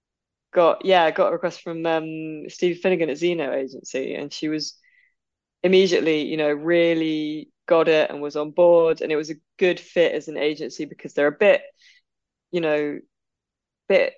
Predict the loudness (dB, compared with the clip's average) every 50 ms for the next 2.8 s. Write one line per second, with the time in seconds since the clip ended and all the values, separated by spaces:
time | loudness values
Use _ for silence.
0 | -12 -12 -12 -8 -2 0 2 2 2 2 0 0 0 0 -2 -2 -4 -4 -4 -6
1 | -6 -6 -6 -8 -8 -10 -10 -8 -8 -6 -4 -4 -4 -4 -4 -4 -4 -4 -4 -4
2 | -6 -6 -6 -6 -8 -8 -8 -10 -10 -10 -12 -12 -12 -16 -16